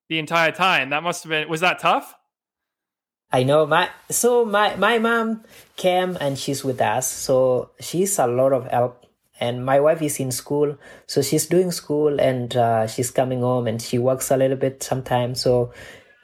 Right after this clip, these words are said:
Speaker 2: and we, we are so thankful and we are appreciative that my mother was able to come, and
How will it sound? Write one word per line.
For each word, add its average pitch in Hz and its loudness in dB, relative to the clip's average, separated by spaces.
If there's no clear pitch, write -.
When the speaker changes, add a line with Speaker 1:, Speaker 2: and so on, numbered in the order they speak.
Speaker 2:
and 170 2
we, 180 0
we 180 4
are 160 2
so 151 2
thankful 143 -2
and 113 -2
we 127 0
are 117 2
appreciative 123 -2
that 117 -2
my 110 0
mother 123 2
was 113 -2
able 123 0
to - -14
come, 123 -2
and 113 -4